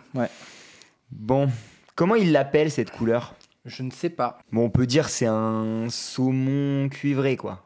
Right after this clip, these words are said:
Speaker 1: C'est un saumon cuivré, ouais.
Speaker 2: Ouais, c'est ça, hein.
Speaker 1: Oui, c'est ça. Je sais pas comment ils vont encore, eux, l'appeler.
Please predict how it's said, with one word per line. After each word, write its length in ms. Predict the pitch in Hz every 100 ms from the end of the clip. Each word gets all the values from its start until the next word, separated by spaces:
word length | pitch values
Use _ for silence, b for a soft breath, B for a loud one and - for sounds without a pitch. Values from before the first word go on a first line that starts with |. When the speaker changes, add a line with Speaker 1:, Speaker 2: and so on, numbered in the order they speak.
| _
Speaker 1:
C'est 180 | - -
un 80 | 110
saumon 340 | - 147 170
cuivré, 440 | 175 - 113 101 -
ouais. 160 | 107
Speaker 2:
Ouais, 280 | 107 110 117 110 -
c'est 100 | 101
ça, 200 | 147 139
hein. 220 | 120 117
Speaker 1:
Oui, 200 | 139 120
c'est 160 | 127 120
ça. 220 | - 104 - b b b b
Je 120 | 135
sais 140 | 131 131
pas 100 | 156
comment 160 | 143
ils 80 | 123
vont 140 | 117
encore, 360 | 113 107 117 117
eux, 60 | 110
l'appeler. 460 | 104 - 110 196